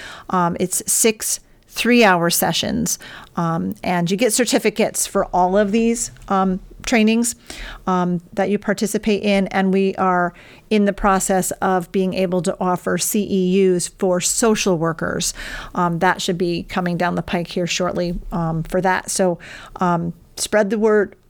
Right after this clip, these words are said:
share about the trainings with others, um,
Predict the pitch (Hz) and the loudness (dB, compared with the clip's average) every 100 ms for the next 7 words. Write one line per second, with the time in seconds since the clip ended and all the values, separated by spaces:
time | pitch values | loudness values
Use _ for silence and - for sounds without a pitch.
0 | - - - - - - 208 202 202 196 | -20 -20 -16 -6 -2 4 4 6 4 0
1 | 208 220 202 190 185 196 - 185 185 185 | -2 0 2 0 0 -2 0 2 4 2
2 | 180 - - - - - 175 170 165 | 0 -8 -20 -20 -20 -6 -2 -2 -2